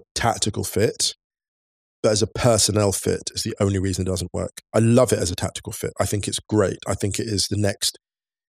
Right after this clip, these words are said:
evolution of what Rangnick does. And I think the biggest compliment to Gareth Bale is that, like, the striker that most flourishes in a Rangnick system going forward will be one with Bale's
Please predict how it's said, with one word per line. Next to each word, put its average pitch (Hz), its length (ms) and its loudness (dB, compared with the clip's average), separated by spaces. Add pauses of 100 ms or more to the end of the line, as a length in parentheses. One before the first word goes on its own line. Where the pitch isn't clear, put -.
evolution 107 540 2
of 107 80 -8
what 107 200 -4
Rangnick 104 380 0
does. 95 220 0
And - 60 -4
I 110 40 -2
think - 120 -8
the 98 120 -10
biggest 117 300 2
compliment 101 520 -2
to 95 440 2 (840)
Gareth 95 340 0
Bale 101 400 4 (100)
is 95 140 0
that, - 180 -4
like, 92 380 -2 (1120)
the 107 60 -2
striker 117 420 4
that 95 120 -4
most 110 300 4
flourishes 104 600 2
in 107 80 -2
a 101 60 0
Rangnick 98 380 0
system 104 300 0
going 95 220 -2
forward 107 400 0
will 107 100 2
be 101 140 0
one 92 180 0
with 90 200 -4
Bale's 90 440 0